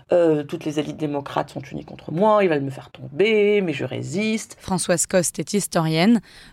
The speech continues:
Speaker 2: professeure à l'université Toulouse Jean Jaurès, spécialiste de la droite américaine et du Parti républicain.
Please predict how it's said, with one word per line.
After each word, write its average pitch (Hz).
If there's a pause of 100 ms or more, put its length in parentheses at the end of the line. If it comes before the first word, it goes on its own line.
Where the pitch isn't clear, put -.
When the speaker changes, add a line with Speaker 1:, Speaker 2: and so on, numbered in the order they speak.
Speaker 2:
professeure 196
à 175
l'université 170
Toulouse 196
Jean 214
Jaurès, 180
spécialiste 202
de 175
la 160
droite 180
américaine 185 (100)
et 190
du 160
Parti -
républicain. 175